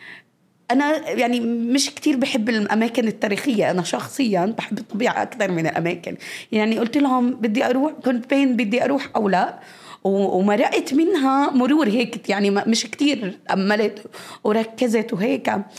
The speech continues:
بس بقول: "لو، يعني، ويل، ليش ما أعطيتش هالمكان؟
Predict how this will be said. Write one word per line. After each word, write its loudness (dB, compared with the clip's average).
بس -2
بقول: 2
"لو، 0
يعني، 0
ويل، 0
ليش -2
ما 0
أعطيتش -4
هالمكان؟ -4